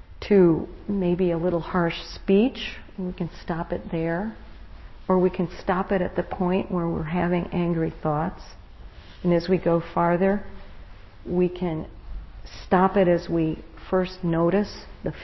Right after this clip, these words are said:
feelings of anger, or to that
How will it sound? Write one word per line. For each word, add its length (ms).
feelings 500
of 220
anger, 520
or 320
to 460
that 360